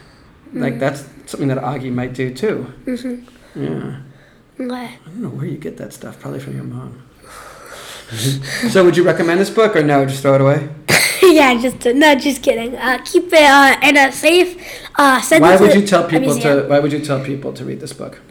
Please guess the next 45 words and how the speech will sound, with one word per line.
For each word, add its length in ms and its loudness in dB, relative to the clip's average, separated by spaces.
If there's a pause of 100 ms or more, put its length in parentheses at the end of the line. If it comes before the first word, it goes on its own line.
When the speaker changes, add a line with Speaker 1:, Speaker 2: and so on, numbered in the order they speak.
Speaker 2:
Because 520 4
it 280 4
te-, 320 0
it 140 0
teaches 360 -2
you 120 0
a 20 0
life 300 -4
lesson. 340 -10 (260)
Speaker 1:
What's 200 -10
the 80 -8
life 180 -4
lesson? 360 -12 (200)
Speaker 2:
Uh, 400 6 (800)
do 120 -2
I 120 8
really 240 8
have 160 2
to 80 -2
repeat 360 0
everything 380 -2
you 140 -4
just 180 -4
said? 220 -2
Speaker 1:
No, 120 4
but 100 0
is 60 2
it 80 2
really 220 2
about, 420 0
is 140 -6
that 160 -4
the 60 -6
real 380 -2
reason, 440 -2
or 80 -6
did, 340 -6
like, 120 -6
is 100 -8
it 140 -12
story? 540 -2
Is 180 -2
it 120 -12
lesson, 440 -2
or 320 -2